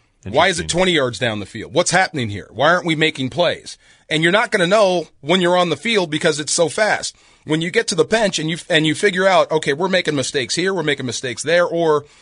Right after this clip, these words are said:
Speaker 1: we just gave them another first down with something like another bonehead mistake, that is gonna wear on you, especially as hard as he plays.
Speaker 2: I mean, that makes sense, especially going back to, uh, the two thousand sixteen opener in San Francisco when he lost his cool through his helmet. I mean, that,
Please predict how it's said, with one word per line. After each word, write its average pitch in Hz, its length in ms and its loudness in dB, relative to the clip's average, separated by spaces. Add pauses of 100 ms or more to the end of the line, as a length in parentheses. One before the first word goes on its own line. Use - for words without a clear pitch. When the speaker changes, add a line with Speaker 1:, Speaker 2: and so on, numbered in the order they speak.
(220)
Speaker 1:
we 160 160 0
just 151 260 -2
gave 170 220 0
them 165 160 2
another 156 260 0
first 156 280 0
down 160 260 2
with 139 120 2
something 156 380 -2
like 139 180 0
another 147 260 2
bonehead 147 400 0
mistake, 135 340 -4
that 170 180 0
is 139 120 -6
gonna 127 200 -2
wear 135 340 0
on 113 140 -2
you, - 180 -16 (220)
especially 165 580 0
as 120 100 0
hard 147 240 2
as 113 80 -6
he 131 140 -6
plays. - 460 -6
Speaker 2:
I - 80 -8
mean, 107 160 -2
that 117 140 0
makes 120 200 -4
sense, 123 220 -4
especially 113 400 -4
going 98 200 -2
back 101 280 -2
to, 95 320 -6
uh, 87 180 -2
the 85 100 -8
two 107 280 -8
thousand 98 400 -4
sixteen 92 420 -6
opener 92 300 -2
in 82 80 -4
San 87 180 -2
Francisco - 460 -4
when 80 160 -4
he 85 80 -2
lost 85 260 -2
his 80 120 -12
cool 87 240 -4
through 90 180 -4
his 82 100 -4
helmet. 95 220 -2
I 104 40 -2
mean, 110 100 0
that, 120 180 -2